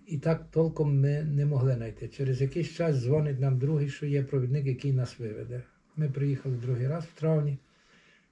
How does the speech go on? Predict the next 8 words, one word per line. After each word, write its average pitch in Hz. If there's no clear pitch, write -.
вийшли 131
малою 127
річкою, 139
через 127
такі 139
завали 131
лісу 151
пробралися. 151